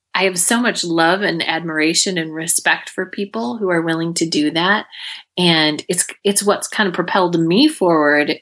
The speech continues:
in my work as a consultant and as a podcast host. It's like, we, we need to be bold, and, and that's where the magic is.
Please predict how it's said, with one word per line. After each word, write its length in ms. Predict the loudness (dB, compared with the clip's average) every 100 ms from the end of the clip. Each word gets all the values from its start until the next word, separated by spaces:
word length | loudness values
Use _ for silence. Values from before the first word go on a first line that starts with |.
| _
in 200 | -10 -6 0
my 180 | 2
work 380 | 2 2 0 -2 -12 _ _ _ _
as 160 | -6 -4
a 60 |
consultant 760 | -4 -2 0 0 0 -2 -4 -4
and 320 | -6 -6 -10 -8
as 320 | -6 -4 -4 -8
a 40 |
podcast 720 | -4 -2 -2 -2 -4 -2 -4
host. 600 | -2 2 2 0 -2 -4 -10 -16 -18 _ _
It's 100 | -4
like, 220 | -4 -4 -16 -14 -6
we, 240 | -4 -2
we 120 | -2
need 200 | 0 0
to 80 | 0
be 220 | 0 0
bold, 500 | 2 2 4 2 -2 -4
and, 360 | -4 -4 -6 -12 _ -8
and 560 | -6 -4 -6 -8 -10 -14 -20 -20 _
that's 540 | -20 -4 -2 -2 -2 2
where 140 | 2
the 100 | 2
magic 500 | 0 0 0 -2 -4
is. 520 | -4 -4 -4 -2 -4